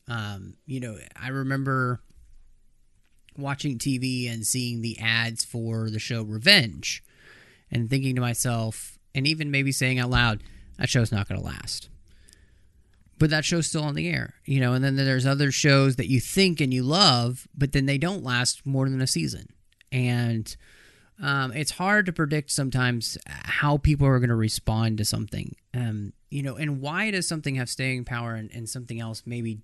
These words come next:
doesn't kinda have that same thing that will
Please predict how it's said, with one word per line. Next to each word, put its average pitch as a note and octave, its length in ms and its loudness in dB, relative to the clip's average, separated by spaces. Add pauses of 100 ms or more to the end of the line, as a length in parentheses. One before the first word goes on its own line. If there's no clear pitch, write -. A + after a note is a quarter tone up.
doesn't A2+ 420 -6
kinda G#2 240 -6
have G2+ 220 -6
that G#2 220 -8
same G#2+ 520 -4 (160)
thing A2+ 340 -2
that G2 180 -8
will A2 300 -8